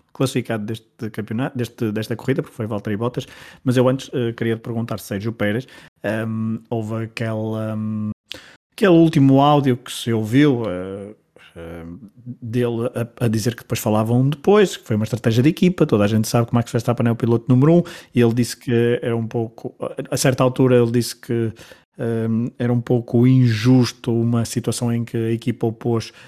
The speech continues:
de não o deixar atacar no momento a Max Verstappen, apesar de estarem em estratégias diferentes. A questão aqui, Varela, nós acho que, acho que toda a gente sabe que o Sérgio Pérez foi para ser número dois.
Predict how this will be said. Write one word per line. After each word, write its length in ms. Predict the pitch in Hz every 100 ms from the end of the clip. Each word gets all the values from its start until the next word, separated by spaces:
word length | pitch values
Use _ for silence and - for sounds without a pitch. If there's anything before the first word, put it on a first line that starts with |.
| _
de 80 | -
não 240 | 117 117 113
o 40 |
deixar 340 | 117 - 117
atacar 500 | 113 117 - 117 110
no 120 | 110 110
momento 720 | 110 113 110 107 - 107 -
a 160 | 113 110
Max 260 | 113 -
Verstappen, 460 | 113 107 110 - 110 - -
apesar 280 | - - 123
de 80 | 110
estarem 400 | - 113 113 113
em 60 | 113
estratégias 500 | - 117 113 113 107
diferentes. 500 | 131 131 139 151 -
A 40 | 127
questão 360 | - 127 120
aqui, 380 | 120 - 127 214
Varela, 420 | 117 113 127 147 - - _
nós 300 | 127 123 -
acho 220 | 120 -
que, 160 | _ - _ _ -
acho 220 | - -
que 140 | - 113
toda 200 | 117 117
a 40 |
gente 260 | 110 113 -
sabe 220 | 120 117
que 100 | -
o 40 | -
Sérgio 260 | 113 -
Pérez 400 | - 113 104 - - - _ -
foi 160 | 113
para 460 | 104 120 110 110 110
ser 340 | - 120 110
número 300 | 127 123 123
dois. 340 | 120 160 220